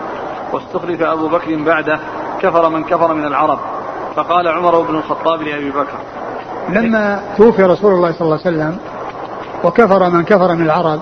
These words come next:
Speaker 2: ارتد من ارتد من العرب، آه، أبو بكر رضي الله عنه أهم شيء قام به وأول شيء قام به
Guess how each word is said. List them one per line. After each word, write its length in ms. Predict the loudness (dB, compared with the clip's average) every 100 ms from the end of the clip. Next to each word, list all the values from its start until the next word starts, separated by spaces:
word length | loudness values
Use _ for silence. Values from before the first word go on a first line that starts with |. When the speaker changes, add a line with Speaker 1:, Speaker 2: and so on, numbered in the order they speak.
| 0
Speaker 2:
ارتد 360 | 2 2 2
من 140 | 0 0
ارتد 320 | 2 2 2
من 180 | 2 2
العرب، 340 | 2 2 0 -2 -8 -6 -6 -6 -6 -6 -6 -8 -8 -10 -10 -10 -4 2
آه، 380 | 2 2 0 -4 -8 -12 -8 0
أبو 160 | 4 6
بكر 240 | 6 6
رضي 120 | 6
الله 200 | 6 6
عنه 240 | 4 2 0 -6 -10 -10 -10 -12 -10 -8 -8 -2
أهم 400 | 2 4 4 4
شيء 520 | 4 6 6 4 0 -2 -6 -8 -8 -8 -8 -8 -8 -8 -8 -4 2
قام 300 | 2 4 2
به 420 | 2 2 0 0 -8 -10 -8 -8 -2 4
وأول 480 | 8 10 10 8
شيء 260 | 6 4 2
قام 320 | 2 2 2
به 380 | 2 2 2 0